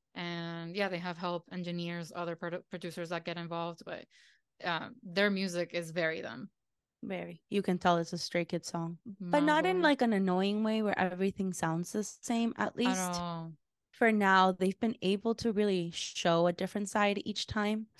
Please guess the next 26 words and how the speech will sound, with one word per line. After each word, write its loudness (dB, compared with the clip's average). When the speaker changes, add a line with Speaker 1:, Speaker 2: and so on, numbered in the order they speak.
Speaker 2:
even 6
though 6
Speaker 1:
<laughs> -10
Speaker 2:
it's -2
just 4
them 4
three -2
<laughs> -14
coming 6
up 8
Speaker 1:
Right. 0
Speaker 2:
with -2
these -6
songs. -6
So. -20
Speaker 1:
Yeah. -2
I 0
mean, 2
they 4
have, 2
they 2
have 0
a 0
pretty 0
varied 0
interest -4